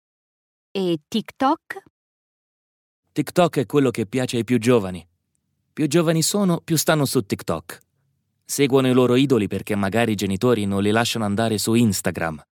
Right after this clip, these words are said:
Speaker 2: TikTok è nato con dei video dove i ragazzini ballavano o facevano finta di cantare una canzone. Poi sono arrivate le scenette.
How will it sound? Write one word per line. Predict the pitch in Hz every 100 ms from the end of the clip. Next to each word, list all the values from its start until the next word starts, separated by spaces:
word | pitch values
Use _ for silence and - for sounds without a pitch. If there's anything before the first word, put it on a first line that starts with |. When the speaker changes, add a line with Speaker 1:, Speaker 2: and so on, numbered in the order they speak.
| _ _ _ _ _ _ -
Speaker 2:
TikTok | 160 - 165 -
è |
nato | 127 135 123
con | 113 113
dei | 107 107
video | 127 123 107
dove | 101 95
i |
ragazzini | 95 95 95 127 110
ballavano | 95 107 117 95 92 - _ _
o | - 165
facevano | 180 - 175 160
finta | 143 165 151
di | 135
cantare | 139 131 143
una | 131 123
canzone. | 127 117 147 98 82 - _ _ _ _ _
Poi | - 175 139
sono | 143 131
arrivate | 117 117 117 117
le | 104
scenette. | 90 110 92 82 - 82